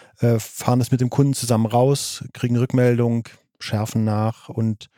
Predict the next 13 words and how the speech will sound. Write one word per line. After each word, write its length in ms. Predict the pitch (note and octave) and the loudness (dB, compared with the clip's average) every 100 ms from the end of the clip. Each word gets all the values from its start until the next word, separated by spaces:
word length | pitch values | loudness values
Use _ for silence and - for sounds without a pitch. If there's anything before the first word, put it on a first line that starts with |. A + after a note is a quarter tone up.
| _ _ _ - | _ _ _ 0
irgendwann 360 | A#2 A2 A2+ | 0 2 2
ist 160 | A2+ - | 2 0
dann 80 | A2+ | -2
soweit, 300 | A2 A2 A2 | 0 -2 -2
dass 160 | G#2+ | -2
wir 80 | A2+ | -4
zusammen 320 | - A2+ A#2 | -4 0 2
den 140 | A#2+ A#2 | 2 0
Abschlusstest 1600 | B2 - C3 B2 - - - _ _ _ _ _ - C3 - | -2 0 0 -2 -6 -10 -16 _ _ _ _ _ 0 0 0
machen 220 | C3+ B2 | -2 0
mit 100 | C3 | 0
dem 100 | B2+ | 0
Kunden 420 | C3+ C#3+ C#3+ E3 | -2 -2 -2 -4